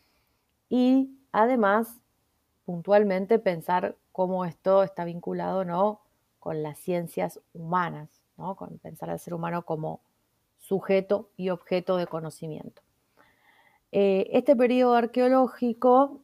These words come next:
en este periodo arqueológico, nosotros vamos a trabajar a partir de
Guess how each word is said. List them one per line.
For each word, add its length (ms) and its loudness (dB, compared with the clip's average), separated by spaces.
en 160 -4
este 220 4
periodo 220 6
arqueológico, 800 4
nosotros 400 -6
vamos 260 -2
a 80 0
trabajar 520 2
a 120 6
partir 560 -2
de 380 0